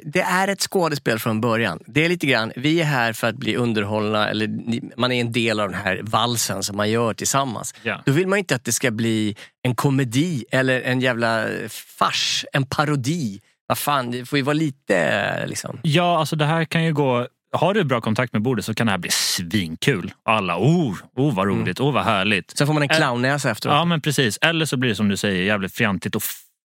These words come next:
Speaker 2: fruktansvärt pretentiöst.
Speaker 1: Ja. Ja, men det finns en
Speaker 2: Eh,
Speaker 1: risk.
Speaker 2: ja, så
Speaker 1: Alltså, ambi-, alltså, jag,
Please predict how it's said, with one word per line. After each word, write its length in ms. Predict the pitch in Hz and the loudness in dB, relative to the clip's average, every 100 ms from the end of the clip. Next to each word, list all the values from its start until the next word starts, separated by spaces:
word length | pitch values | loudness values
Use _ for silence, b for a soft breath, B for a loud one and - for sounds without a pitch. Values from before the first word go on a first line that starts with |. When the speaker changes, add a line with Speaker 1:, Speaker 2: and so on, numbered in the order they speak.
| _ - | _ -2
Speaker 2:
fruktansvärt 680 | 220 - - 160 104 - 90 | 0 0 -2 0 0 -2 -2
pretentiöst. 600 | 101 95 87 85 73 - _ _ - | -2 -2 -4 -4 -6 -10 _ _ -2
Speaker 1:
Ja. 240 | 113 110 - _ _ _ _ _ | 0 0 -4 _ _ _ _ _
Ja, 80 | 139 | 2
men 160 | 160 156 | 4 4
det 60 | |
finns 140 | - - | 4 2
en 60 | 113 | 2
Speaker 2:
Eh, 40 | |
Speaker 1:
risk. 280 | 98 - - | 0 -4 -2
Speaker 2:
ja, 260 | 139 139 143 _ | 2 2 0 _
så 120 | - | 0
Speaker 1:
Alltså, 140 | 160 147 | 4 4
ambi-, 220 | 160 185 | 2 0
alltså, 380 | 185 196 185 180 | 0 0 -2 -2
jag, 280 | 156 180 | -2 -2